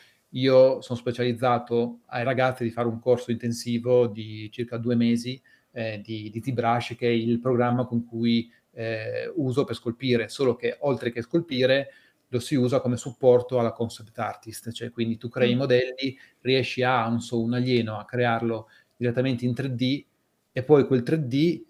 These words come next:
Speaker 1: viene magari, eh, mm, viene re-, to-, viene, viene tolta la risoluzione e può andare a finire per un modello per i videogame.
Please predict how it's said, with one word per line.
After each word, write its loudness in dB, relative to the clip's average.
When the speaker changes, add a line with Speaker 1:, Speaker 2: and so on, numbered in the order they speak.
Speaker 1:
viene 0
magari, -2
eh, -6
mm, -4
viene 0
re-, -12
to-, -2
viene, -2
viene -2
tolta 6
la 6
risoluzione 0
e -4
può -4
andare 0
a -14
finire -2
per -6
un 0
modello 0
per -12
i -12
videogame. -10